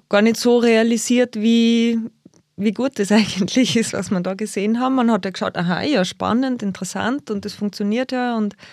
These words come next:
wie tun wir da weiter? Man ist dann gleich in dem drinnen, ja, ähm, wie kann man das noch,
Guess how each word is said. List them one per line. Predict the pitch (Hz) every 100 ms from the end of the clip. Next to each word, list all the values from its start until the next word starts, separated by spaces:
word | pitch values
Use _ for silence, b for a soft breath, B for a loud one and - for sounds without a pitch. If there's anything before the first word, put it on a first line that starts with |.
| B B -
wie | 196
tun | 190
wir | 196
da | 190
weiter? | 180 180 214 247 254 262 B B B
Man | 220
ist | 233 -
dann | 240
gleich | 220 196
in | 233
dem | 233 226
drinnen, | 214 226 233 226
ja, | 214 202 220 220 - -
ähm, | 208 202 208 202 208 185 -
wie | 208
kann | 196 226
man | 214 208
das | 196 190
noch, | 202